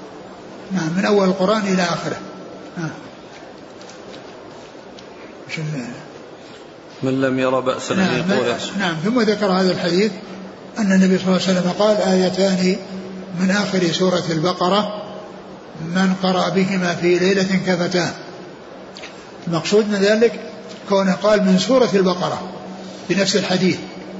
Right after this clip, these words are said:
Speaker 1: ما قال الآية السورة تذكر فيها البقرة، ما قال السورة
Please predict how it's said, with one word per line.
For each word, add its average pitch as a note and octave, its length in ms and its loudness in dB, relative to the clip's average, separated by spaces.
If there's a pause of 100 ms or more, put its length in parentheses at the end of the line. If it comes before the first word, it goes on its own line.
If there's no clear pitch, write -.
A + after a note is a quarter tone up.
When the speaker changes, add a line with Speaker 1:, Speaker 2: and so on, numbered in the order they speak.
(240)
Speaker 1:
ما G#3 140 4
قال G#3+ 300 4
الآية G3 460 2
السورة F#3+ 300 4
تذكر F#3 480 4
فيها E3+ 200 4
البقرة، E3 500 0 (2500)
ما G3 140 2
قال F#3 380 2 (260)
السورة F3+ 500 2